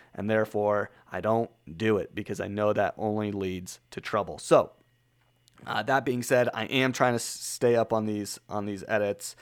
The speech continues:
and knock out one full project per week. So, so far, so good. Uh, we'll see how the next six weeks go. Um, today, I wanna talk about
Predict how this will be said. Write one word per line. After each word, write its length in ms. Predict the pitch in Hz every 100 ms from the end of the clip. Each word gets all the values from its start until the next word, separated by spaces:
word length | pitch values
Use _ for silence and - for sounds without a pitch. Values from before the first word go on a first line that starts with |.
| - - -
and 340 | 101 101 101
knock 280 | 101 98 101
out 220 | 95 87
one 340 | - 98 104 98
full 380 | - 98 98 92
project 680 | - 95 95 - 80 - - _ _ -
per 240 | - 90
week. 360 | 85 85 65 -
So, 380 | - 92 92 - _ -
so 220 | 143 143
far, 280 | 147 139 139
so 260 | - 123
good. 360 | 113 117 110 110 _ - _
Uh, 180 | - 101 98
we'll 120 | 101
see 180 | - 104
how 160 | 101
the 80 | 95
next 400 | 95 95 - - -
six 340 | - 101 - -
weeks 420 | - 90 - - -
go. 360 | 92 85 - _ - - - -
Um, 600 | - 117 120 120 117 117 - _ _ _ -
today, 600 | 131 120 151 185 143 135
I 100 | 117
wanna 300 | 120 147 190
talk 460 | 190 - 127 123 -
about 640 | 117 101 107 101 95 98